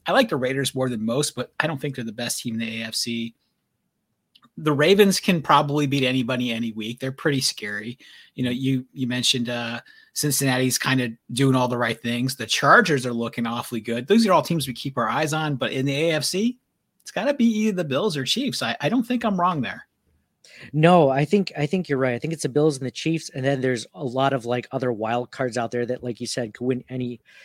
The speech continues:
Speaker 2: any week possible. I mean, the Browns I would add up there too, just because they were this close to beating the Chiefs, um, in the A F C divisional game. So,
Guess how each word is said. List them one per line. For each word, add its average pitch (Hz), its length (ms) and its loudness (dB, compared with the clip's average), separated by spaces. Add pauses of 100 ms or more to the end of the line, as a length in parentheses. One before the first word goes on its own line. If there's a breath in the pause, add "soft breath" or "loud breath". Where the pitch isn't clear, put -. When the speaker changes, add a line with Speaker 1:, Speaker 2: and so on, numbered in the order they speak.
(160 loud breath)
Speaker 2:
any 143 200 4
week 127 220 2
possible. 123 380 -2
I 123 80 -2
mean, 131 220 -4 (300 loud breath)
the 139 100 2
Browns 131 520 2
I 117 100 0
would 123 160 0
add 123 240 -2
up 123 180 -4
there 117 160 -4
too, 165 240 -2
just 123 200 -4
because 113 380 -6
they 139 220 0
were 127 160 2
this 127 220 -2
close 131 260 -2
to - 80 -6
beating 123 320 -2
the 113 80 -4
Chiefs, - 500 -4 (500 soft breath)
um, 117 360 -4
in 123 120 -10
the 127 180 2
A - 20 0
F 127 80 -4
C 135 120 -4
divisional 143 420 0
game. 113 320 -6
So, 117 380 -2